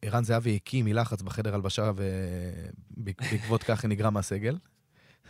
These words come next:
<laughs> השאלה השנייה, זו, זה צחוקים. השאלה השנייה, באמת חשבתי על זה. האם כשערן זהבי ישב בספסל, ב-, ביציאה אתמול, מה הוא יותר? כי הוא ב-,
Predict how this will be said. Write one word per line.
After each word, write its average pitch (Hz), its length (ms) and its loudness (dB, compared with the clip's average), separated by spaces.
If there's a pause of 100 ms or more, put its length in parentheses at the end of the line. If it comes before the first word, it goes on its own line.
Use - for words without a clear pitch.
<laughs> - 1040 -14
השאלה 160 340 6
השנייה, 180 320 6
זו, 135 180 4
זה 156 140 8
צחוקים. 127 400 2
השאלה 139 280 2
השנייה, 160 340 0
באמת 143 340 4
חשבתי 135 440 2
על 104 80 2
זה. 87 120 -4 (1080)
האם 262 280 -2
כשערן 151 360 4
זהבי 127 260 2
ישב 110 300 2
בספסל, 107 560 -2 (100)
ב-, 113 220 4
ביציאה 101 680 0
אתמול, 170 280 -2 (1700)
מה 151 140 6
הוא 202 140 8
יותר? 120 460 4 (180)
כי 156 100 0
הוא 139 100 4
ב-, 180 140 6